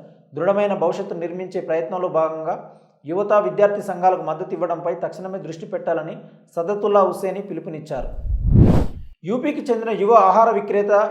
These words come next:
యాకూబ్ మన్సూరి ఝాన్సీ ఆసుపత్రి అగ్ని ప్రమాదంలో ఏడుగురు శిష్యులను రక్షించి హీరోగా నిలిచారు. అయితే ఈ ఘటనలో తన కవల పిల్లలను కోల్పోవడం అత్యంత విషాదకరమైన విషయం.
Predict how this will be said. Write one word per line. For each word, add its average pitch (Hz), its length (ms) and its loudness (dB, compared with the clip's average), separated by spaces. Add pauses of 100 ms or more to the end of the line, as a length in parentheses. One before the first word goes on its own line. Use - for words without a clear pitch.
యాకూబ్ 175 360 0
మన్సూరి 196 420 -4
ఝాన్సీ 202 360 -2
ఆసుపత్రి 180 480 -2
అగ్ని 185 200 -8
ప్రమాదంలో 170 540 -4
ఏడుగురు 170 340 -6
శిష్యులను 190 500 -4
రక్షించి 165 560 -12 (280)
హీరోగా 202 320 0
నిలిచారు. 160 580 -6 (200)
అయితే 202 240 2
ఈ 196 120 0
ఘటనలో 208 380 0
తన 185 200 -4
కవల 175 240 0
పిల్లలను 196 360 0
కోల్పోవడం 180 440 -2
అత్యంత 175 340 -6
విషాదకరమైన 175 680 -4
విషయం. 139 260 -10